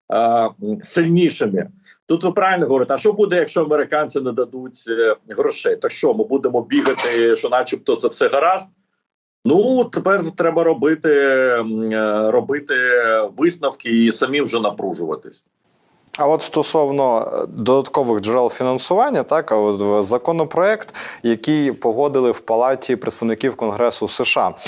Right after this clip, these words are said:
Speaker 2: а, там іде мова про те, що, е, вони хочуть, е, конфісковані російські активи передати на допомогу Україні, перевести. І у світі, наскільки ми знаємо, що чимало країн, де є заморожені російські активи, саме заморожені ще з початком війни.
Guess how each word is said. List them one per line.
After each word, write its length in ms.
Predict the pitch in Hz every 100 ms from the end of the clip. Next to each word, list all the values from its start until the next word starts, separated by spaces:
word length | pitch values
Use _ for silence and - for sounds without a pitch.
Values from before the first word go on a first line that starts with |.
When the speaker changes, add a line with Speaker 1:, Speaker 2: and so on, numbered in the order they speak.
| - 151 139
Speaker 2:
а, 300 | 101 95 95
там 240 | 98 202 185
іде 240 | 156 156 151
мова 320 | 123 131 127
про 180 | 117 131
те, 220 | - 226
що, 800 | 220 - - 135 135 135 131 127 - - - -
е, 140 | 117
вони 280 | 110 120 165
хочуть, 560 | - 131 110 151 160 -
е, 300 | - 107 104
конфісковані 720 | 120 110 123 - 120 101 98
російські 460 | 98 95 110 - 107
активи 540 | 110 - 233 247 208 85 _ _
передати 520 | - 113 113 151 180 120
на 220 | 120 131
допомогу 580 | 110 107 104 117 120 117
Україні, 640 | 120 113 117 127 107 90
перевести. 540 | 92 98 95 - - 101
І 40 |
у 60 | 107
світі, 540 | 185 214 190 170 151
наскільки 360 | 139 - 135 139
ми 80 | 123
знаємо, 240 | 139 123
що 140 | -
чимало 460 | 120 139 135 104 92
країн, 400 | - 107 190 190
де 100 | 113
є 180 | 107 104
заморожені 560 | 98 98 104 90 92
російські 400 | 90 - 95 -
активи, 400 | - - 262 202
саме 280 | - 127 117
заморожені 520 | 104 104 107 98 101
ще 100 | 95
з 40 | -
початком 480 | 104 - - 104 98
війни. 360 | 113 120 98